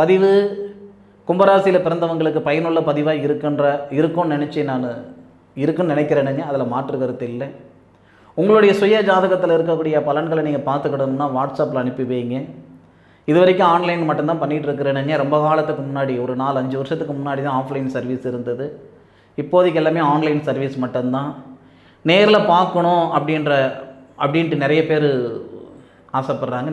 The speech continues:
நேர்ல தான் ஜாதகம் பார்க்கணும் அப்படின்ட்டு உங்களுக்காக ஒரு நாள், என்னால முடிஞ்ச அளவுக்கு ஒரே ஒரு நாள் மட்டும் நேர்ல பார்க்கறதுக்கான ஒரு சூழலை உருவாக்கி, சனிக்கிழமை மட்டும் சென்னை வர மாதிரி ஒரு பிளான் இருக்கு.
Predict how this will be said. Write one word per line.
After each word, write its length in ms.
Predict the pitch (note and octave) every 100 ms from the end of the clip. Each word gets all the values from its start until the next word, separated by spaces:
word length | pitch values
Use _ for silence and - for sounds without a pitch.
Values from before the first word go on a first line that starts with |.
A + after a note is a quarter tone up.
| C3
நேர்ல 240 | C3+ C3+
தான் 140 | C#3+ C3
ஜாதகம் 320 | B2 B2 A#2+
பார்க்கணும் 280 | B2 B2 B2
அப்படின்ட்டு 360 | A2 A#2 A2+ D#3+
உங்களுக்காக 460 | C3 C3 C3 B2+ C3 C3+
ஒரு 140 | D#3 E3
நாள், 160 | D#3 C#3+ - - - - C3
என்னால 240 | A#2+ B2+ B2+ G#2+ G2 -
முடிஞ்ச 180 | B2+ C#3+
அளவுக்கு 220 | D3+ D3+ C3+
ஒரே 100 | C#3+
ஒரு 240 | C3 C3 C3
நாள் 120 | C3 A#2+
மட்டும் 320 | A2+ C3+ A2 G#2+ - - - _ D3+
நேர்ல 300 | E3 F#3+ F#3 D3+
பார்க்கறதுக்கான 640 | D3 - C#3+ - C3+ C3 B2
ஒரு 80 | A#2+
சூழலை 260 | D3 C#3+ C#3+ B2
உருவாக்கி, 460 | C3 C3 A#2+ C#3 D#3+ - - - _ -
சனிக்கிழமை 500 | E3 G3+ A3 G#3+ F#3+ E3+
மட்டும் 260 | D#3 E3+ E3
சென்னை 200 | C#3+ D#3 D3
வர 120 | C3+ B2+
மாதிரி 160 | C3+ C3
ஒரு 80 | A#2
பிளான் 260 | A#2+ A#2+ B2 A2+
இருக்கு. 280 | A#2 A2 B2+